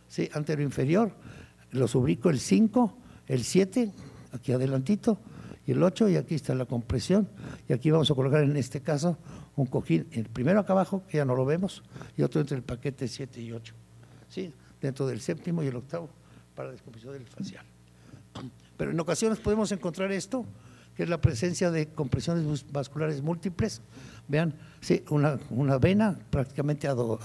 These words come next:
adosa-, adosa-, adesa-, pegada al, al dorso del, del nervio trigémino y por delante se alcanza a ver la arteria cerebrosa superior, como está latiendo, ¿sí? La sección de esta vena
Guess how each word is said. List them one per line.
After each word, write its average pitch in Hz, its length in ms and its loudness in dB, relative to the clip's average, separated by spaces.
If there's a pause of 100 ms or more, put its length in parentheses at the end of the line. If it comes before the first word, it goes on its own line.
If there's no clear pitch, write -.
(580)
adosa-, 120 540 -4
adosa-, 120 580 -2 (560)
adesa-, 123 500 -4 (680)
pegada 185 380 4
al, 165 120 6
al 131 320 -2
dorso 160 340 4
del, 120 380 -2
del 139 160 -2
nervio 160 260 0
trigémino 185 460 2 (240)
y 143 100 2
por 151 240 6
delante 180 340 4
se 175 60 4
alcanza 165 360 2
a 160 40 4
ver 160 220 2 (360)
la 143 60 0
arteria 156 260 2
cerebrosa 139 400 2
superior, 135 520 0 (340)
como 135 160 0
está 143 180 -2
latiendo, 170 600 0 (480)
¿sí? 180 240 0
La 135 180 -2
sección 139 420 -2
de 139 60 0
esta 120 240 -4
vena 196 360 0